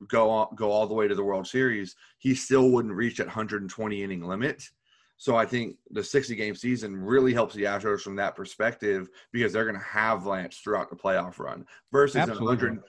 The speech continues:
Speaker 1: versus a hundred sixty-two game season. He's done by, you know, the All-Star break, maybe August, you know, so you weren't gonna have him for that playoff run. So that's,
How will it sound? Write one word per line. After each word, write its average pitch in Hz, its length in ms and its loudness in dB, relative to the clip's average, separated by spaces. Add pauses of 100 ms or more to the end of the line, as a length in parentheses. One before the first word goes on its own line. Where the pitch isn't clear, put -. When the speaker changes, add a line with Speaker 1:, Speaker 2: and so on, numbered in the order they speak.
(520)
Speaker 1:
versus 123 320 0
a 101 60 -2
hundred 120 240 -2
sixty-two 123 420 -6
game 101 220 -6
season. 151 540 -6 (260)
He's 127 320 2
done 113 380 -2
by, 95 520 0 (420)
you 110 100 -6
know, 104 160 -2
the 92 100 0
All-Star 113 420 2
break, 131 380 4
maybe 98 260 -2
August, 107 600 -2 (480)
you 120 100 -2
know, 135 220 4
so 127 120 -4
you 107 200 0
weren't 113 200 -2
gonna 101 140 -6
have 101 240 0
him 101 120 -6
for 98 80 -8
that 87 200 -4
playoff 87 440 -2
run. 92 260 -4
So 98 180 -6
that's, 110 320 0